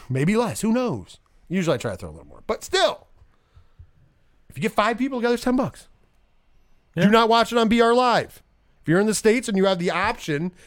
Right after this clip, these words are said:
Speaker 1: to <laughs> rent it on regular pay-per-view, rent it there. As a matter of fact, if you're in the States and you wanna raise some hell with Uncle Tony, tell them that they need to be on fight dot T V.
Speaker 2: Yes.
Speaker 1: 'Cause I promise you, if you get B R Live, you're gonna be disappointed because that feed sucks.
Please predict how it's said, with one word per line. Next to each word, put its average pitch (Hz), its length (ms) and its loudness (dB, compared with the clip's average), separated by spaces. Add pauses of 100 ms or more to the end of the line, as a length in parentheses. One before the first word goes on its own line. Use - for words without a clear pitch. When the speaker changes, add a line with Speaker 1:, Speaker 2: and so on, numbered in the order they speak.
(140)
Speaker 1:
to 165 100 -2
<laughs> 139 120 -2
rent 226 140 2
it 196 80 0
on 196 140 6
regular 196 320 2
pay-per-view, 151 560 -2 (260)
rent 165 180 0
it 180 100 -2
there. 220 260 0 (220)
As 131 80 -8
a - 20 0
matter 311 220 2
of - 80 -4
fact, 180 240 0
if 147 80 -10
you're 370 120 0
in 339 60 -2
the 214 80 -2
States 254 480 -2 (260)
and 160 120 -2
you 214 80 0
wanna 240 180 0
raise 233 260 0
some 185 160 -2
hell 226 360 2
with 180 120 -2
Uncle 190 220 -4
Tony, 214 500 0 (380)
tell 330 220 4
them 254 180 4
that 247 120 2
they 226 100 2
need 247 160 2
to 208 40 0
be 233 120 2
on 220 100 4
fight 208 200 4
dot 180 160 2
T 165 120 -2
V. 113 240 -10 (420)
Speaker 2:
Yes. - 340 -8 (200)
Speaker 1:
'Cause 147 100 -6
I 196 120 2
promise 254 420 0
you, 254 80 4
if 214 40 2
you 233 60 2
get 202 140 2
B 220 120 2
R 220 140 4
Live, 196 240 2
you're 180 80 -4
gonna 175 120 -2
be 156 100 0
disappointed 170 520 2
because 147 220 -2
that 131 160 -4
feed 165 320 -2
sucks. - 460 -10